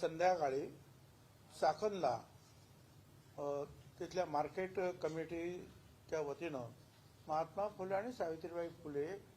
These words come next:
यांची पूर्णाकृती पुतळ्यांचं उद्घाटन होतं, म्हणजे अनावरण होतं. आणि तिथे, अ,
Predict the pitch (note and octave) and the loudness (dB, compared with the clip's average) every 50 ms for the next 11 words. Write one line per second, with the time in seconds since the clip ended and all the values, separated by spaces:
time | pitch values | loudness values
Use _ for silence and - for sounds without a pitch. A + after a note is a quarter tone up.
0 | - - - - - - D#3+ D3+ D#3 D3+ - F#3 - - D#3 D#3 D#3+ E3 E3 C#3 | -20 -20 -20 -20 -10 -6 -6 -6 -4 -4 -4 -6 -4 -4 -4 -2 -2 -2 -2 -2
1 | - D#3+ D3 F3 E3+ E3+ - D3 - D3+ C#3+ C#3+ C#3+ C#3+ C3+ E3+ G3 G#3+ G#3 F#3 | -6 -8 -6 -8 -8 -8 -10 -6 -6 -4 -2 -2 -4 -4 -4 -6 -6 -2 -4 -4
2 | D3+ D3+ C#3+ D3+ D#3 D#3 C#3+ D3 C3+ B2 A2+ A#2+ A2+ - - A#2+ A#2+ A#2 - - | -2 4 4 4 4 4 2 -4 -4 -4 -6 -8 -8 -10 -10 -10 -10 -12 -14 -16
3 | - - - - - - - - - C#3+ D#3 A3 - - - - - - - - | -20 -20 -20 -20 -20 -20 -14 -10 -8 0 0 0 0 0 -8 -16 -18 -18 -20 -20
4 | - - - E3 F3+ F#3+ F#3 F3+ E3 E3 D#3 C3+ A#2 - - - - - - - | -14 -8 -4 0 2 4 4 4 2 2 0 -2 -6 -8 -10 -14 -14 -16 -16 -18
5 | - - - - - - - - - - - - - - - - - D#3+ D#3 D#3+ | -18 -20 -20 -20 -20 -20 -20 -20 -20 -20 -20 -20 -20 -20 -16 -8 -4 -2 0 0
6 | E3 E3 F3 F3 F3 E3+ F3 F3 E3+ - F3+ F#3+ F#3+ F#3+ F#3 - - - - - | 0 -2 -4 -6 -6 -6 -8 -8 -4 -2 -2 -2 -2 -4 -6 -10 -16 -18 -18 -18
7 | - - - - - - - - E3 D#3+ D#3 D3+ | -18 -18 -18 -20 -20 -20 -8 -4 -2 -2 0 -2